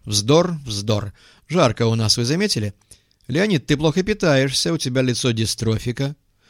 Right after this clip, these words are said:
Обедаем вместе. А пока позвольте предложить вам напитки. Вот апельсиновый сок, вот томатный, вот гранатовый.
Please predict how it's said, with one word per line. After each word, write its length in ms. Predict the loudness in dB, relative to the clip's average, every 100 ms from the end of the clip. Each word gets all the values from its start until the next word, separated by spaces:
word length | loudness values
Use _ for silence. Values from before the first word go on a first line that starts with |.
| _
Обедаем 520 | 0 2 4 4 2
вместе. 560 | 0 0 0 0 -2 -6 -8 _ _ _ _
А 120 | 0
пока 280 | 0 2 2
позвольте 440 | 2 4 4 2
предложить 440 | 0 0 0 0 0
вам 240 | -2 -4 -12 -12 0
напитки. 720 | 0 2 2 2 0 -2 -2 -6 0
Вот 240 | 0 0
апельсиновый 720 | -2 0 2 2 2 2 2
сок, 320 | 2 0 -2 -8 -20 _
вот 220 | -4 -4 -2
томатный, 600 | 0 2 0 0 0 2
вот 320 | 0 -2 -8
гранатовый. 760 | -6 -4 -2 -2 -2 -2 -2